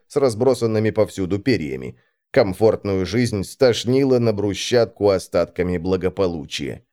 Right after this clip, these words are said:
Она тихо сделала несколько вдохов и выдохов. Солнышко прыгнуло со стены впереди,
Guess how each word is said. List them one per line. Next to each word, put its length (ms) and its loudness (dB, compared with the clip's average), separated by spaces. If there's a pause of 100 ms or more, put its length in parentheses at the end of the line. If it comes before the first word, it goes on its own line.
(760)
Она 280 6
тихо 320 4
сделала 400 6
несколько 580 2
вдохов 480 2
и 60 0
выдохов. 600 -4 (320)
Солнышко 600 2
прыгнуло 640 2
со 180 -2
стены 360 0
впереди, 520 0